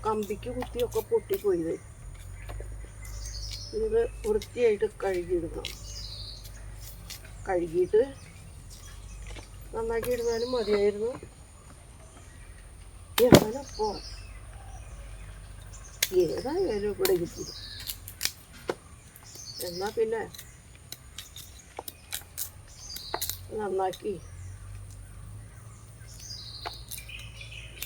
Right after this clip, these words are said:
കൊണ്ടുപോയി കഴുകാൻ കരുതി. പിന്നെ തീയും കത്തിക്കാം.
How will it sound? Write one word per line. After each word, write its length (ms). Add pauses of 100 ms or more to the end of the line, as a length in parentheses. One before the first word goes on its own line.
(160)
കൊണ്ടുപോയി 340
കഴുകാൻ 380
കരുതി. 280 (2750)
പിന്നെ 460 (2250)
തീയും 420
കത്തിക്കാം. 520